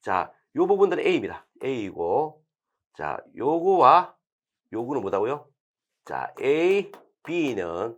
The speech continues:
직렬이죠. 자, A와 이 전체는 직렬입니다. 근데 A, B 논리합 C는요, 논리합 C는 병렬이죠. B와 C는 또 병렬입니다. 그래서 A와 B, C 이렇게 나타내면 이렇게 표현이 가능하겠죠.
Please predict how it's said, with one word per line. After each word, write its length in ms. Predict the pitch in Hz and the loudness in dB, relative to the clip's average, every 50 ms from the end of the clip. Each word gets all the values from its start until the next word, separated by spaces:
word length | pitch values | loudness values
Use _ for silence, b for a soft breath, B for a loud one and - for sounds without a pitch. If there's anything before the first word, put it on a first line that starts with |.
| _ - | _ -12
직렬이죠. 580 | - 202 202 214 214 190 113 - 82 - - _ _ _ _ | -10 -8 0 2 4 2 2 0 -10 -12 -14 _ _ _ _
자, 120 | - - - - - | -14 -14 -12 -6 -4
A와 600 | 120 156 156 143 123 98 98 107 135 139 - - - | -2 -2 -2 -2 0 2 4 4 4 2 0 -6 -16
이 120 | - 123 | -16 -6
전체는 420 | 120 156 147 151 - - 120 104 - | -4 -2 -2 -2 -4 -8 -8 -8 -8
직렬입니다. 460 | - 131 143 135 95 87 - - B B B B B | -6 -4 -4 -4 -6 -8 -12 -14 B B B B B
근데 220 | - 147 - - - | -10 -8 -4 -2 0
A, 140 | 175 175 | 0 0
B 400 | - - 226 240 240 233 226 - - _ _ _ _ _ _ _ _ _ _ _ _ _ | -2 -4 -4 -4 -2 -4 -6 -8 -10 _ _ _ _ _ _ _ _ _ _ _ _ _
논리합 580 | - - 170 202 202 185 147 151 160 - - - | -2 2 2 4 4 4 4 4 4 4 2 -2
C는요, 760 | - - - 190 208 165 127 104 101 101 131 175 185 185 - _ _ _ _ _ _ _ - | -12 -10 -6 -2 0 2 2 2 2 2 2 2 2 -2 -8 _ _ _ _ _ _ _ -8
논리합 280 | - 151 156 147 127 | -4 -2 0 0 -2
C는 320 | - - 156 139 147 143 - _ _ _ _ _ _ _ _ _ | -2 -2 -2 -2 -2 -4 -8 _ _ _ _ _ _ _ _ _
병렬이죠. 540 | - 123 127 165 190 151 104 87 82 - - _ _ _ _ _ _ _ _ - | -2 0 2 4 4 2 2 -2 -10 -12 -14 _ _ _ _ _ _ _ _ -4
B와 300 | 165 175 165 120 98 98 | -2 0 2 2 2 0
C는 260 | - - 131 120 117 | -2 -4 -6 -6 -6
또 100 | 98 87 | -8 -8
병렬입니다. 380 | 87 90 101 98 85 76 - | -8 -6 -6 -6 -8 -6 -8
그래서 260 | 85 92 - - 90 B B B B - - | -8 -6 -6 -8 -8 B B B B -4 0
A와 640 | - 175 190 190 185 160 139 139 165 175 170 - - | 4 6 8 8 8 8 8 8 8 8 6 0 -10
B, 240 | - - 110 101 90 | -12 -12 -10 -10 -10
C 280 | - - 104 87 - - | -10 -12 -14 -14 -14 -14
이렇게 180 | - 85 - 95 | -14 -10 -8 -8
나타내면 420 | 87 87 - 92 95 127 135 - _ _ _ _ | -8 -6 -6 -6 -6 -6 -6 -10 _ _ _ _
이렇게 380 | - 85 90 92 - - 90 - | -8 -8 -8 -8 -8 -10 -10 -10
표현이 320 | - - 95 101 95 87 | -10 -10 -10 -8 -8 -8
가능하겠죠. 680 | - 78 80 92 82 78 82 82 - - - 73 65 - | -8 -10 -10 -10 -10 -10 -10 -10 -12 -12 -14 -16 -16 -18